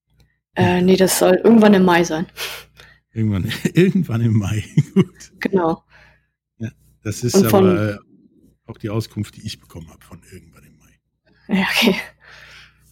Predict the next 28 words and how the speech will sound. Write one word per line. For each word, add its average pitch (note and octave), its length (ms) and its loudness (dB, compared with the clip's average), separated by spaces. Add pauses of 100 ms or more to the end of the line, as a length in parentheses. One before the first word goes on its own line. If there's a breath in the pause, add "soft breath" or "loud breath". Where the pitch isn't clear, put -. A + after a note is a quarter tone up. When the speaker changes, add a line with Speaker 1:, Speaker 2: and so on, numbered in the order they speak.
(460)
Speaker 1:
Und G3 160 0
von F#3+ 320 2
World G3+ 200 2
Skate - 340 0
aus A3+ 300 -2
gibt's G3+ 240 -2
halt F#3+ 160 -2
wohl G3 120 0
noch F#3 300 -6 (160)
eventuell A3 640 2
eine F#3 320 0
W G3 160 4
M, F#3 400 -4
da F3 140 -8
ist F#3 100 -6
aber F3 200 -2
auch F#3+ 80 0
noch F#3+ 120 0
nicht F#3 220 -6
raus. E3+ 280 -6
Wann, A3+ 440 2 (280)
wo, G3 500 0 (840 soft breath)
Speaker 2:
Mhm. G#2+ 240 -8
Speaker 1:
ist - 100 -8
auch F3 100 2
noch - 260 -4
komplett F3 340 -2
offen. F3 340 -2